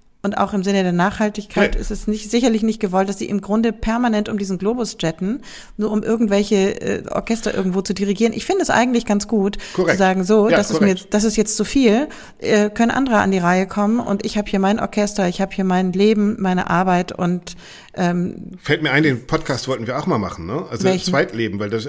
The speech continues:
Speaker 2: da fällt mir Daniel Harding nochmal ein, den hatten wir mal irgendwann schon auf dem Zettel. Äh,
Speaker 1: Ach
Speaker 2: der
Speaker 1: ja.
Speaker 2: fliegt zwar
Speaker 1: Mhm.
Speaker 2: durch die Welt, aber tatsächlich hat, äh, Halbzeit als Pilot, ja? Also weil der sozusagen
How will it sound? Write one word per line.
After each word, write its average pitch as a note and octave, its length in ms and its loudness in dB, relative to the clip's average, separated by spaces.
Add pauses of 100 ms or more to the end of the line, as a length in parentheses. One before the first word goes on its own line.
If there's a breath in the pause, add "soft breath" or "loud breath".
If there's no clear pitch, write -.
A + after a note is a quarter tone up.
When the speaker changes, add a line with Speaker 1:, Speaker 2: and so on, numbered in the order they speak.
(100)
Speaker 2:
da C3+ 100 2
fällt C3+ 200 0
mir B2 140 0
Daniel A#2+ 320 0
Harding D3 260 0
nochmal G2 240 -4
ein, F2+ 240 -8
den G2 160 -6
hatten G2+ 160 -12
wir G2+ 80 -6
mal F#2+ 140 -6
irgendwann F#2+ 240 -8
schon - 120 -12
auf F2+ 140 -14
dem G2 160 -8
Zettel. A#2+ 300 -6 (380 loud breath)
Äh, A2 120 2
Speaker 1:
Ach - 80 2
Speaker 2:
der A#2 100 4
Speaker 1:
ja. G#3+ 200 4
Speaker 2:
fliegt F3+ 260 -4
zwar D#3 140 2
Speaker 1:
Mhm. G#2 40 0
Speaker 2:
durch A2 140 -2
die A#2 160 -4
Welt, C3 240 4
aber A#2+ 140 0
tatsächlich B2 420 -4
hat, A#2+ 140 -2
äh, - 500 -14
Halbzeit A#2+ 880 -2
als A#2 180 -4
Pilot, - 540 -4
ja? G#2 160 -4
Also A2 260 -6
weil G#2 140 -2
der G#2+ 120 -2
sozusagen B2 580 -4